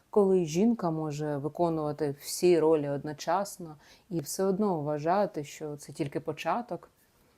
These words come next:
такі періоди створені зірками, щоб нагадати нам: сьогодні той самий день, коли турбота про себе на першому місці. Привіт!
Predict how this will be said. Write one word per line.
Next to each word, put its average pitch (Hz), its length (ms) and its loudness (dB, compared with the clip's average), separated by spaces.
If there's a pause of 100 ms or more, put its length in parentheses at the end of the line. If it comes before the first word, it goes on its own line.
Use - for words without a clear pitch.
(140)
такі 165 240 -2
періоди 180 580 0 (200)
створені 160 680 0
зірками, 160 560 -2
щоб 156 260 -8
нагадати 175 560 -2
нам: 143 300 -4 (360)
сьогодні 151 540 0
той 147 200 0
самий 147 380 -6
день, 165 340 -2 (300)
коли 254 220 4
турбота 175 540 4
про 165 200 -8
себе 165 340 -6
на 151 300 -6
першому 147 500 -10
місці. 143 460 -8 (1300)
Привіт! 151 380 -2